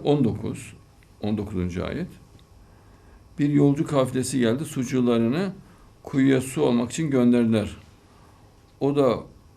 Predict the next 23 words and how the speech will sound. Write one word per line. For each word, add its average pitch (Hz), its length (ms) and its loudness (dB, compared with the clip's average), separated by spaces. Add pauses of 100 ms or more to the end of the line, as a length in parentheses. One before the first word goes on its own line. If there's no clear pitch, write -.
(320)
kovasını 135 440 0
sarkıttı. 127 580 -4
"Hey 139 200 2
müjde, 123 480 0 (720)
bu 156 160 -2
bir 151 100 6
çocuk." 139 380 -2
dedi. 95 340 0 (2250)
Ve 151 80 -2
onu 160 360 -6
kuyudan 147 400 0
çıkarıp 143 380 -4
ticaret 135 480 0
konusu 120 360 0
bir 131 100 2
mal 139 240 4
olarak 143 380 2
sakladılar. 120 600 0 (1200)
Oysa 143 720 2
Allah 135 300 0
yapmakta 135 520 -4
olduklarını 131 460 -2
bilendi. 117 500 2